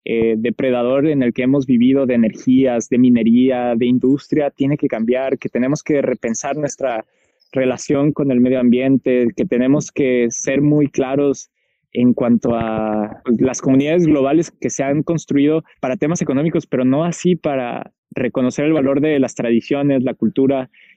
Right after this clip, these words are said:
y finalmente, pues, eh, pues, las nociones sociales, ¿no? Entonces, creo que tenemos que apostarle a, a,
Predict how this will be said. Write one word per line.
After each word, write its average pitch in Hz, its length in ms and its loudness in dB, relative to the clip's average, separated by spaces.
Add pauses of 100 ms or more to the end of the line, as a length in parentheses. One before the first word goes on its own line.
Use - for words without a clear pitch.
(120)
y 131 380 2
finalmente, 123 520 2
pues, - 320 -4 (160)
eh, 117 280 0 (300)
pues, 127 120 0
las 123 140 -2
nociones 131 480 0 (200)
sociales, 123 540 -2
¿no? 131 60 0
Entonces, 156 340 0 (480)
creo 170 200 0
que 185 360 0 (360)
tenemos 160 340 0
que 135 340 0 (420)
apostarle 147 680 -2
a, 117 360 -6 (100)
a, 120 140 -6